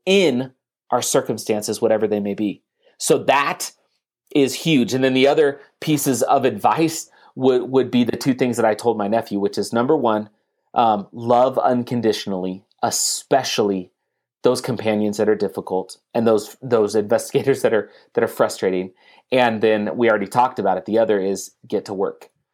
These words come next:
Um, there's a quote by Dieter F. Uchtdorf that I love, again, that says, "Work is an antidote for anxiety, an ointment for sorrow, and a doorway to possibility."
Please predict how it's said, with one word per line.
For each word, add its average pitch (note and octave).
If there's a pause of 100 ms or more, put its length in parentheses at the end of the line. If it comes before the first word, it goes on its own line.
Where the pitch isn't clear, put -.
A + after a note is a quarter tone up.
(220)
Um, G2+
there's C#3
a A#2
quote B2+
by A2
Dieter A2+
F. G#2+
Uchtdorf G#2+
that A2
I G#2
love, G2+
again, G#2+
that F#2
says, G#2 (260)
"Work B2
is C3
an G#2+ (100)
antidote B2+
for A#2+
anxiety, A2 (260)
an B2
ointment B2
for A#2
sorrow, A#2 (100)
and A2+
a G#2
doorway A2+
to B2
possibility." F#2+